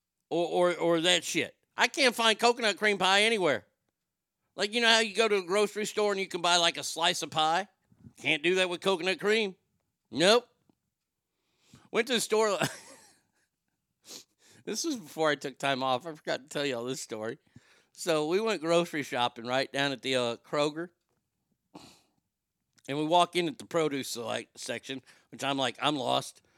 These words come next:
Oh, wait, potatoes. I need those." And there was some girl up there,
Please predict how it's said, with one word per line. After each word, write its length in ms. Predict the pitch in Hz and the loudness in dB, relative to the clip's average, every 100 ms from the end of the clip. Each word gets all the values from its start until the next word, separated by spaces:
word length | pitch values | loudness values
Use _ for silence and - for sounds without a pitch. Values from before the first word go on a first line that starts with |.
| _ - | _ -6
Oh, 100 | 147 | -2
wait, 240 | 151 - | -2 -4
potatoes. 540 | 135 156 151 120 104 | -10 -2 0 -2 -6
I 80 | 123 | -6
need 200 | 135 135 | -6 -4
those." 460 | 131 117 87 - - _ _ _ _ _ _ _ _ _ _ _ _ | -2 -2 -6 -14 -20 _ _ _ _ _ _ _ _ _ _ _ _
And 120 | 123 165 | -6 0
there 100 | 196 | 0
was 100 | - | 0
some 180 | 220 | -2
girl 320 | 185 226 240 208 | 4 6 8 6
up 160 | 196 | 4
there, 320 | 180 185 202 | 2 2 2